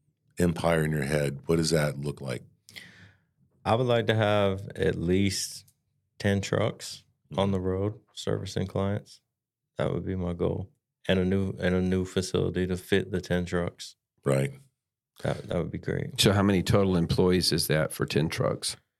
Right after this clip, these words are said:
Speaker 2: I would say thirty-five.
Speaker 3: Thirty-five employees?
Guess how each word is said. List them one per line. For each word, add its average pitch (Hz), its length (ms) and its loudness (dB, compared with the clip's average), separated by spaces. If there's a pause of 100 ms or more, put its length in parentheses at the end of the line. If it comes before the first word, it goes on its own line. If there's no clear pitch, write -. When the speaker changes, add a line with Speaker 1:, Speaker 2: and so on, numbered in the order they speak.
(340)
Speaker 2:
I - 80 -2
would 87 120 0
say 82 300 2 (580)
thirty-five. 90 580 0 (320)
Speaker 3:
Thirty-five 80 420 2
employees? 90 500 0